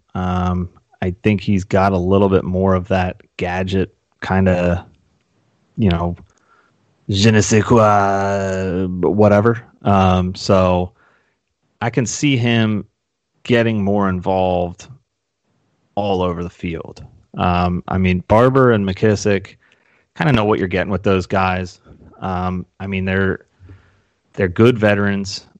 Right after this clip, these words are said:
Uh, they've been in the league for a while. You know, they, they're just hard-nosed players, and I think they've got a bit of a, excuse me, a bit of a chip on their shoulder, possibly from not really ever getting a,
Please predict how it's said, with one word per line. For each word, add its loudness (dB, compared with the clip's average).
Uh, -4
they've -4
been 2
in 2
the 0
league 0
for 0
a 2
while. 0
You -2
know, -2
they, 0
they're 4
just 2
hard-nosed 2
players, 0
and -2
I -6
think 0
they've 2
got 0
a 0
bit 2
of 0
a, -4
excuse 0
me, 4
a 0
bit 4
of 2
a 0
chip -2
on 0
their 0
shoulder, 0
possibly 0
from -2
not -4
really -2
ever 0
getting -2
a, -4